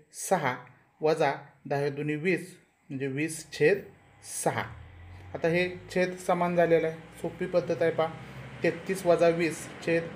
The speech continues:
सहा बरोबर तेरा छेद सहा. आता याचा परत का, पूर्णांक तुकता पूर्णांक करूया पहा. सहा दुनी बारा, म्हणजे दोन पूर्णांक येणार आहेत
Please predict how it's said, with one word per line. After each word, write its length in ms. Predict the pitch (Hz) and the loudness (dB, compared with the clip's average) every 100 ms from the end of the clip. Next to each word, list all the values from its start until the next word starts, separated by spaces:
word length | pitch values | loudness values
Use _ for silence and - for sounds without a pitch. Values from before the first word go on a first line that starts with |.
| - | -10
सहा 340 | - 190 147 139 - - - - | -2 2 2 0 -6 -20 -18 2
बरोबर 380 | 170 190 165 175 - - - - _ _ _ _ _ _ _ _ _ _ _ _ - | 6 6 6 2 -4 -18 -20 -20 _ _ _ _ _ _ _ _ _ _ _ _ 6
तेरा 340 | 160 156 147 - - | 8 10 8 4 -6
छेद 280 | - 151 143 214 - - | 0 0 2 0 -2 -12
सहा. 360 | - - 135 104 - _ _ _ - - _ - | -6 -2 -2 -6 -12 _ _ _ -20 -20 _ -12
आता 160 | 139 160 | 0 2
याचा 200 | 160 175 | 4 2
परत 300 | 175 170 165 | 2 0 0
का, 80 | 160 | 0
पूर्णांक 580 | - - 160 165 170 | 0 -8 -6 -4 -4
तुकता 260 | 165 - 170 | -6 0 0
पूर्णांक 380 | 170 160 160 160 160 | 0 -4 -4 -4 -2
करूया 220 | 160 156 | 2 2
पहा. 240 | 156 151 147 | 2 -2 -4
सहा 360 | - - 151 156 | -16 -8 2 2
दुनी 240 | 160 170 | 4 -2
बारा, 380 | 170 185 156 139 | 6 8 8 4
म्हणजे 220 | 143 139 147 | -2 -6 -4
दोन 260 | 160 180 | -2 -4
पूर्णांक 460 | 185 165 160 156 - | -4 -6 -4 -6 -4
येणार 220 | 143 135 | -2 -2
आहेत 180 | 135 156 | -2 -4